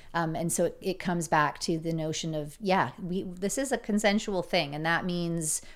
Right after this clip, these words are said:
revisiting, do I want to be doing this? We also need to recognize that there may be times in your life where you don't want to be having sex. You've just had surgery. You've just had a baby. Um,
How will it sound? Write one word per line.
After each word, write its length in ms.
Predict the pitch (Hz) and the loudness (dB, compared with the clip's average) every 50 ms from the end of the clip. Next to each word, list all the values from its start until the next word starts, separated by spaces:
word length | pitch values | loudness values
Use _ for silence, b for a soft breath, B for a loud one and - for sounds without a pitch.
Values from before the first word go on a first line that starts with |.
| B B | B B
revisiting, 760 | 185 185 185 160 151 175 185 180 175 196 185 170 156 151 156 | 0 0 0 0 0 2 2 2 2 2 0 0 0 -4 -2
do 120 | 147 156 151 | 0 0 2
I 100 | 151 151 | 2 0
want 260 | 147 151 147 123 - | 0 -2 -6 -6 -6
to 80 | - 165 | -8 -6
be 140 | 165 160 156 | -6 -4 -4
doing 300 | 160 156 156 160 165 156 | -2 -4 -2 -2 -4 -4
this? 320 | 143 143 139 - - B B B B B - | -4 -6 -6 -8 -10 B B B B B 6
We 80 | 208 | 10
also 220 | 214 247 240 - 277 | 10 10 10 8 4
need 120 | 240 208 | 4 4
to 100 | - 202 | 4 4
recognize 400 | 185 165 165 - 180 175 170 160 | 4 4 4 2 0 0 0 0
that 60 | - | -2
there 80 | - 180 | -4 -2
may 140 | 175 180 170 | -2 -2 -2
be 100 | 175 - | -4 -4
times 320 | - 175 165 170 160 151 | -4 -4 -2 -2 -2 -2
in 60 | 160 | -2
your 160 | 165 160 160 156 | -2 -2 0 0
life 320 | 147 151 156 - - - | 0 0 0 -2 -4 -4
where 80 | 185 180 | -4 -2
you 240 | 180 175 190 190 - - | -2 -2 -4 -6 -8 -8
don't 240 | - 185 185 - 175 | -6 -6 -6 -4 -6
want 160 | 175 185 196 | -6 -4 -4
to 40 | 196 | -4
be 120 | 196 170 | -2 -2
having 260 | 156 143 143 139 143 | -2 -2 -4 -4 -8
sex. 320 | 147 - - 110 - - - | -8 -10 -10 -10 -12 -8 -8
You've 100 | 170 170 | -8 -8
just 160 | 175 165 - | -8 -6 -4
had 160 | 185 165 160 | -4 -2 -2
surgery. 540 | - - 175 170 170 170 165 131 90 - - b b b | -2 -4 -2 -2 -2 -2 -4 -4 -6 -8 -14 b b b
You've 140 | b 180 160 | b -8 -6
just 140 | 170 160 180 | -6 -2 -2
had 140 | 175 160 156 | 0 0 0
a 40 | |
baby. 480 | 156 151 151 156 160 156 151 139 - - b b b b b b b b b b | 0 -2 -2 0 0 -2 -2 -4 -6 -10 b b b b b b b b b b
Um, 640 | - 175 165 165 170 160 156 160 156 151 156 - | 0 2 2 2 2 2 0 0 0 -2 -4 -6